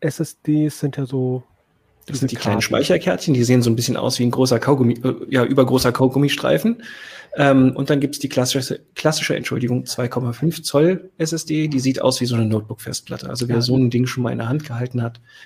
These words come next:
Speaker 2: genauso sehen S S Ds auch aus. Nur würde man mal ins Gehäuse gucken, würde man feststellen, da ist hauptsächlich Luft drin, weil diese, ähm, die S S Ds selber nur noch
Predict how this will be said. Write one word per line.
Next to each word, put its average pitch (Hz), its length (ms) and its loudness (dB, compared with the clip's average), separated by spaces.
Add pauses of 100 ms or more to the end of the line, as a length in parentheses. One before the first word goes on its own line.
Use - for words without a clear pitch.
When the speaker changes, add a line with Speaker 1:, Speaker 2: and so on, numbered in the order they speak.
(100)
Speaker 2:
genauso 113 380 2
sehen 117 180 2
S 113 140 -4
S 110 100 -4
Ds - 240 -10
auch 147 220 2
aus. 135 480 -2
Nur 160 480 2
würde 160 160 4
man 151 160 2
mal 139 120 2
ins 135 200 -6
Gehäuse 165 360 2
gucken, 156 280 -4
würde 127 140 -2
man 123 120 -2
feststellen, 135 640 0 (340)
da 120 80 -6
ist - 120 -4
hauptsächlich 123 520 -2
Luft - 260 0
drin, 160 240 0
weil 117 160 0
diese, 123 480 2 (200)
ähm, 117 460 -2 (300)
die 131 80 2
S 123 120 0
S 117 120 -6
Ds 117 160 -4
selber 127 300 2
nur 139 120 2
noch 123 180 -2